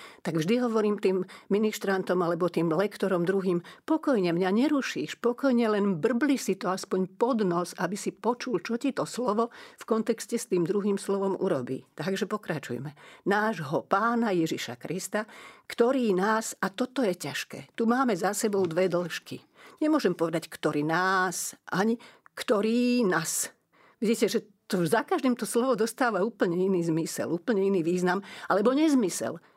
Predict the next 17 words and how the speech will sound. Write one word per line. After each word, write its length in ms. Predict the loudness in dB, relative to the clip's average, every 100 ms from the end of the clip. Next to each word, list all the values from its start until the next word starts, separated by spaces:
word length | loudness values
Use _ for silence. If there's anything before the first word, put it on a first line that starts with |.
| -2
Nie 160 | 0 2
je 80 |
zmysel, 400 | 0 0 0 -2
ale 160 | 0 0
nezmysel 560 | 0 0 -2 -4 -6 -8
v 80 |
tomto 320 | -8 -8 -8 -8
prípade. 480 | -10 -10 -12 -14 -20 -20 -12
V 120 | -6
Kristovi. 720 | 0 0 0 -2 -2 -2 -4 -16 -20 -8 0
Nebudem 400 | 2 4 4 4
dodržiavať, 520 | 2 2 2 2 0
že 80 | -2
tu 160 | 0 2
je 160 | 4
v 240 | 4 2 2
Kristovi. 640 | 0 -2 -2 -10 -10 -12